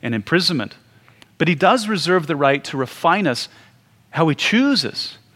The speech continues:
and he knows the best way to refine each of us. That's why your process of refinement may look different from mine. He knows exactly what kind of suffering will bring about the best results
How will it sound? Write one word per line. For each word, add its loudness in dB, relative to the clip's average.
and 0
he 6
knows 0
the -4
best 0
way 0
to -16
refine -4
each -6
of -10
us. -12
That's 2
why 2
your 0
process -2
of -8
refinement -2
may 2
look 0
different -6
from -8
mine. -4
He 0
knows 2
exactly 2
what -4
kind -2
of -2
suffering -2
will -4
bring -2
about -2
the -10
best -2
results -6